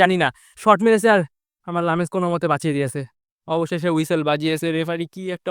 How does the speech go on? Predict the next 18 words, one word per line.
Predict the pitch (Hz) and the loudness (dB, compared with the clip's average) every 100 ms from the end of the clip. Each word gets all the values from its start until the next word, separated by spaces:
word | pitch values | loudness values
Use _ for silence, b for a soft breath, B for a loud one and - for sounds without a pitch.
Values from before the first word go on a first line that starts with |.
| 165 | -2
অবস্থা। | 151 156 - 156 143 - _ - | -2 -8 -8 -6 -6 -10 _ -6
তো | 165 | 2
ফার্স্ট | 190 180 214 | 2 4 0
হাফ | - | 2
শেষ | 202 202 | 2 4
হয়ে | 180 | 2
গেছে। | 180 185 | 2 2
ফার্স্ট | 180 - | 2 2
হাফে | 185 190 180 | 0 2 0
একটা | - 185 165 | 2 0 2
গোল | 160 | 0
দিয়েছিলাম, | 160 156 180 165 | -2 -2 -2 0
পরে | 170 165 | 2 2
অনেক | 160 113 139 | 0 2 6
বাজেভাবে | 156 170 160 151 | 6 6 4 4
একটা | 156 131 | 2 0
গোল | 139 131 | -2 0
খেয়েছি। | 139 120 | 0 0